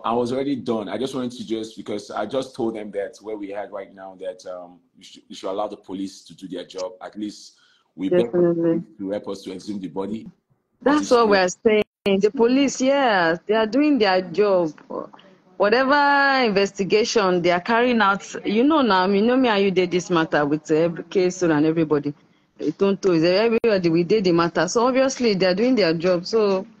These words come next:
Speaker 2: everybody should just, like, you know, allow them do their job. We're on it now. Everybody's on it. The whole world is on it now. So it will, he will definitely get justice.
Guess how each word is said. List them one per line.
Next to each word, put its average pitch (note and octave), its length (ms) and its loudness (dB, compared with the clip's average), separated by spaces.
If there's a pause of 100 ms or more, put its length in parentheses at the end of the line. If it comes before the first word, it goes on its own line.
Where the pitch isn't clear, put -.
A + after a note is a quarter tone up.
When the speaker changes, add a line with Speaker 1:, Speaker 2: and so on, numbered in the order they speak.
(340)
Speaker 2:
everybody A3+ 400 2
should F3+ 180 -6
just, F#3+ 240 0
like, D#3+ 420 0
you F3 80 2
know, E3+ 240 4
allow F#3+ 240 2
them F3 260 0
do D#3+ 120 -2
their D3+ 240 2
job. E3 280 0
We're G#3 100 2
on A3+ 260 2
it B3 240 -2
now. E3 160 2
Everybody's A3+ 540 2
on F3+ 140 2
it. F#3+ 140 2
The G3+ 80 2
whole C#4 200 2
world G3+ 200 2
is D3+ 100 2
on D3+ 160 2
it D3+ 200 -2
now. C3 240 -2 (100)
So F3 580 0 (800)
it - 300 -4
will, F#3+ 260 0
he A3 160 0
will A3 180 2
definitely B3 460 0
get F3+ 240 0
justice. - 720 -4